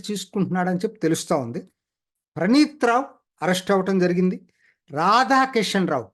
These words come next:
కీ ఎలిమెంట్ ఇందుట్లో, కింద లెవెల్లో ప్రణీత్ రావుకి అనుంగు ఇదిగా పనిచేసినటువంటి రాధాకిషన్ రావు డీసీపీ, భుజంగరావు, తిరుపతన్న ఏఎస్పీలు, మొత్తం వీళ్ళందరూ అరెస్ట్ అయ్యారు. ఇప్పుడు ఒక్క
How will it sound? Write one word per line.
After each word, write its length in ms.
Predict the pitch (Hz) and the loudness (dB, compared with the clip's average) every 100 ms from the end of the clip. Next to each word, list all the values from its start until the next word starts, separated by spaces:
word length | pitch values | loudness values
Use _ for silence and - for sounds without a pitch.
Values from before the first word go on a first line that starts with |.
| - | -2
కీ 140 | 262 302 285 | 4 6 6
ఎలిమెంట్ 320 | 214 190 175 143 | 4 2 2 0
ఇందుట్లో, 360 | 151 160 - 123 _ _ _ _ _ _ _ | -2 -4 -4 -8 _ _ _ _ _ _ _
కింద 160 | 196 226 220 | 0 2 4
లెవెల్లో 320 | 214 208 185 135 180 - _ 170 | 4 2 2 -2 -6 -18 _ -2
ప్రణీత్ 340 | 202 233 233 214 | 0 0 2 2
రావుకి 380 | 202 190 226 156 151 - _ 151 | 2 0 0 0 -2 -10 _ -2
అనుంగు 400 | 202 262 269 262 233 214 190 | 2 4 6 6 4 4 2
ఇదిగా 260 | 220 254 202 180 190 | 2 2 2 -2 -2
పనిచేసినటువంటి 760 | 202 208 196 185 180 175 170 139 | 2 2 2 0 0 -2 0 0
రాధాకిషన్ 600 | 151 220 214 196 185 185 175 | 2 2 0 -2 -4 -2 0
రావు 120 | 156 131 | 0 0
డీసీపీ, 480 | 175 220 190 240 262 214 _ _ _ _ - | -2 -2 -4 -4 -4 -6 _ _ _ _ -18
భుజంగరావు, 880 | 127 143 185 254 247 240 233 247 269 - _ _ _ | -4 0 2 4 4 2 4 2 0 -8 _ _ _
తిరుపతన్న 580 | 185 202 247 233 220 208 190 165 220 | -2 0 -2 0 0 2 2 4 6
ఏఎస్పీలు, 600 | 233 - - 240 247 294 - _ _ _ _ _ _ _ - | 4 2 -2 0 2 0 -6 _ _ _ _ _ _ _ -4
మొత్తం 220 | 269 415 285 | -4 0 0
వీళ్ళందరూ 360 | 233 277 370 302 | 2 4 4 2
అరెస్ట్ 240 | 214 - 190 | 0 0 -2
అయ్యారు. 180 | 127 120 | -2 -8
ఇప్పుడు 160 | 127 - - 185 | -18 -20 -8 -8
ఒక్క 140 | 185 | -2